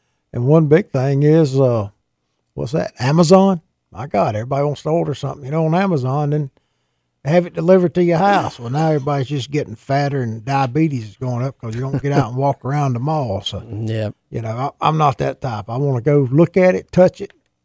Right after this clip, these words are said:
Speaker 1: then I'll buy it if
Speaker 2: Yeah,
Speaker 1: I
Speaker 2: I,
Speaker 1: want it,
Speaker 2: I
Speaker 1: you
Speaker 2: like
Speaker 1: know?
Speaker 2: doing that, especially when it comes to clothing.
Speaker 1: Yeah,
Speaker 2: I mean
Speaker 1: clothing, food. I mean, I want nobody picking my food out and delivering it to my door. I want, I want to pick up the can myself and look at it.
Speaker 2: I've seen videos that people have,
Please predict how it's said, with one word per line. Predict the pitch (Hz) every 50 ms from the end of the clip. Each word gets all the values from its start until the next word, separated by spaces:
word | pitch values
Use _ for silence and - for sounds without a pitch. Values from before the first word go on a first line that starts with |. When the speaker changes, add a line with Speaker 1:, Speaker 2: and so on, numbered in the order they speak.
| _ _ _ _
Speaker 1:
then | - 139 139
I'll | 139 127
buy | 127 151 175 175 151 -
it | - 226
if | 220
Speaker 2:
Yeah, | 208 208
Speaker 1:
I | 208
Speaker 2:
I, | 220 226 202
Speaker 1:
want | 180 139 - - -
it, | -
Speaker 2:
I | 170
Speaker 1:
you | 175
Speaker 2:
like | 170 147 120
Speaker 1:
know? | -
Speaker 2:
doing | 117 113 110 104
that, | 104 104 107
especially | 117 - - 151 151 147 139 139
when | 131 131
it | 123 -
comes | - 135 131 120
to | - 110
clothing. | - 139 127 131 127 123 127 127 127 - _ _ _ -
Speaker 1:
Yeah, | 185 160 104 87
Speaker 2:
I | -
mean | 196 208 _ _ _
Speaker 1:
clothing, | - 143 156 175 185 - - 190 160 - _ _
food. | 135 156 185 202 196 180
I | 165 160
mean, | 170 175 175 165 160 - _ _ _ _ _ _ _
I | - -
want | 220 226 214
nobody | 208 196 202 196 -
picking | - 190 196 180 180 180
my | 185 196 170
food | - - - 117 143 170 175 180 165
out | 170 185 190 - - 147
and | 143 139 143 - - -
delivering | 143 156 185 185 175 165
it | 151
to | 151
my | 156 160 165
door. | 151 117 113 151 185 202 190 -
I |
want, | 92 98 98 95 - - _ _ _ _ _ - 104 _ _ _ -
I | -
want | 175 196 160 110 -
to | -
pick | 160 - - 185
up | 196 - _
the | 143
can | - - 196 202 202 196 185 165
myself | 147 - - 214 220 202 - - -
and | - 143
look | 185 226 - -
at | 143 117 95 90
it. | -
Speaker 2:
I've | 180 185 196 202 185
seen | - 220 202 190 170
videos | 160 160 160 156 151 143 135 131 131 131 127 135 131 123 - -
that | - 123 127 165
people | 160 156 143 147 131 127
have, | 123